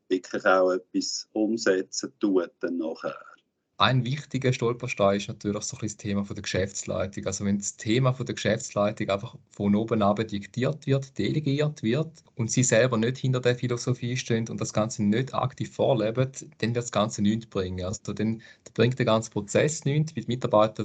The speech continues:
Speaker 2: fühlen sich zu wenig abgeholt, sie sehen auch zu wenig den Nutzen vom Qualitätsmanagement. Ein Stolperstein, den ich manchmal auch ein bisschen sehe, ist so ein bisschen der übermäßige Fokus auf den Zertifizierungstag. Also man macht alles Mögliche, einen riesen Aufwand,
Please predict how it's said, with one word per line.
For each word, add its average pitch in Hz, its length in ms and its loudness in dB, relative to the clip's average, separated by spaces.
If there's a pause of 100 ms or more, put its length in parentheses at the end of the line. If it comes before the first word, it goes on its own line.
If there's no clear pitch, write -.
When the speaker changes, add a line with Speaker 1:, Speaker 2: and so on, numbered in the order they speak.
Speaker 2:
fühlen 110 220 0
sich - 220 -8
zu - 80 -8
wenig 98 200 2
abgeholt, 123 720 2
sie - 320 -4
sehen 117 300 -2
auch 120 120 -2
zu - 120 -6
wenig 110 220 0
den 98 140 2
Nutzen - 340 -2
vom 104 160 -2
Qualitätsmanagement. 98 1200 -4 (420)
Ein 131 200 6
Stolperstein, 147 560 0
den 110 120 -2
ich 147 200 -4
manchmal 110 360 0
auch - 100 -6
ein 151 60 -2
bisschen 110 220 -2
sehe, 107 60 0
ist - 100 -6
so - 100 -6
ein - 60 -16
bisschen 104 140 -2
der 104 140 -4
übermäßige 127 580 2
Fokus 131 580 -2
auf 120 200 -8
den 104 180 -2
Zertifizierungstag. 135 1160 0
Also 120 180 0
man 110 80 -2
macht - 320 -2
alles 135 300 -2
Mögliche, 135 400 -2
einen 117 100 0
riesen 120 300 -2
Aufwand, 131 500 2